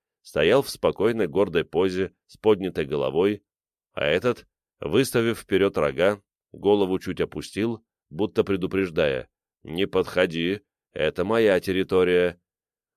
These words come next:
Он будто и впрямь охранял площадь Ирины Клавдиной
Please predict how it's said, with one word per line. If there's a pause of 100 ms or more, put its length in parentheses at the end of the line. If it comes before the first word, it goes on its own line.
Он
будто
и
впрямь
охранял
площадь
Ирины
Клавдиной